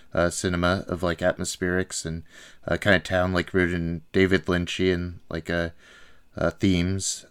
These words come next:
Um, something about, like, the way Christopher Gans approached it, he's, like, saying how, like, when he played the game, uh, it was, like, the journey of the game, being in that physical space, and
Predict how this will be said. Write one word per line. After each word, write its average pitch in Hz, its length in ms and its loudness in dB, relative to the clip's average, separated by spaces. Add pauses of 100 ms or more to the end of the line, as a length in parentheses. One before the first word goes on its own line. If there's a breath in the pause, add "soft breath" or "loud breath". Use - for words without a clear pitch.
(100)
Um, 82 460 0 (1120 soft breath)
something 131 480 4
about, 104 340 8
like, 98 200 2
the 104 80 0
way 98 160 6
Christopher - 360 -2
Gans 95 280 0
approached 101 340 0
it, 107 120 0
he's, 107 240 0
like, 95 200 2 (240)
saying 110 360 2
how, 104 160 6
like, 98 180 4
when 123 100 6
he 104 80 4
played 104 380 4
the 95 100 2
game, 87 380 0 (420 soft breath)
uh, 92 180 4
it 98 120 6
was, 95 160 4
like, 104 180 2
the 104 80 0
journey 90 400 4
of 82 80 2
the 92 60 -2
game, 85 280 0
being 95 240 4
in 90 120 4
that 85 180 2
physical 95 420 -4
space, - 580 -4
and - 160 -8